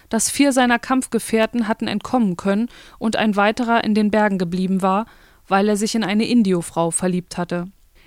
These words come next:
Ich erfuhr, dass beide und der Großvater des im sechsten Monat schwangeren Mädchens kurze Zeit später auf üble Weise liquidiert wurden.“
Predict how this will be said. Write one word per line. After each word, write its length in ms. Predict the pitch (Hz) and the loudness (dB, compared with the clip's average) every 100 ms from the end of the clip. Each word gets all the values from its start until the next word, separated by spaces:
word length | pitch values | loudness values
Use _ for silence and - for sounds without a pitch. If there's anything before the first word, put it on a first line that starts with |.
| - | -4
Ich 100 | 226 | 0
erfuhr, 520 | 226 - 262 285 294 - - | 0 2 4 6 4 -4 -6
dass 180 | 214 - | -4 -2
beide 480 | - 202 233 285 294 - | 2 4 4 2 0 -4
und 180 | 233 226 | -2 0
der 80 | 226 | 0
Großvater 760 | 190 240 - - 247 254 254 | 2 -2 -2 -2 -2 0 0
des 180 | 220 - | -2 -4
im 120 | 208 | -4
sechsten 420 | 196 214 - - | -4 -4 -4 -2
Monat 380 | 233 226 226 226 | 0 0 -2 -4
schwangeren 480 | - 208 214 208 208 | -2 -2 -2 -2 -2
Mädchens 580 | 214 220 - 202 233 - - - | -2 -4 -4 -4 -4 -10 -18 -4
kurze 340 | 240 226 220 | -2 -2 -4
Zeit 260 | - 214 - | -4 -4 -4
später 460 | - 220 226 240 | -2 -2 0 -2
auf 180 | - - | -2 -4
üble 320 | 233 208 220 | -6 -2 -2
Weise 320 | 190 196 190 202 | 0 0 0 0
liquidiert 640 | 190 - 190 196 180 165 | -2 -4 -2 -2 -2 -6
wurden.“ 320 | 165 175 | -8 -6